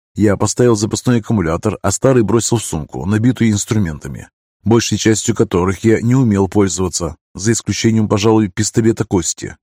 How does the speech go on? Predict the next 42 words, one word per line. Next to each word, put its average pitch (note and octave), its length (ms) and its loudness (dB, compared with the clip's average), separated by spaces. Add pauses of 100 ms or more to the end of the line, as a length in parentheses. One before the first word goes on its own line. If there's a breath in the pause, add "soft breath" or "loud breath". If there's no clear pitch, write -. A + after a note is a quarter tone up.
который G#2+ 380 2
я G#2+ 80 2
зачем-то A2 420 -2
захватил G#2+ 520 0
с - 40 -4
собой A2 300 2
на G#2+ 100 0
работу. F#2+ 520 -4 (800)
В - 60 -10
своём A2 340 2
старом B2+ 360 2
мире F2 260 -2
я G#2+ 140 2
не A2 100 0
придавал A#2+ 420 2
огнестрельному G#2+ 680 0
оружию A2+ 480 2
большого G#2 400 0
значения D2+ 640 -4 (240)
и A2+ 100 2
в G#2 80 2
мирной A2+ 340 2
жизни G#2 360 0
пистолетов G2+ 600 -2
с - 60 -2
собой A2 300 2
не G#2+ 120 2
носил, A#2 460 -2 (100)
но G#2+ 140 -2
там G2 240 -2
у G2+ 80 -2
меня A2 240 2
были A2 240 2
мои A2 280 2
молнии. G2 600 -2 (320)
А G2+ 100 0
здесь F#2+ 440 -2
я G#2 100 2
чувствовал G2+ 460 0
себя G2+ 340 0
совсем F#2+ 500 0
беззащитным, F#2 800 -6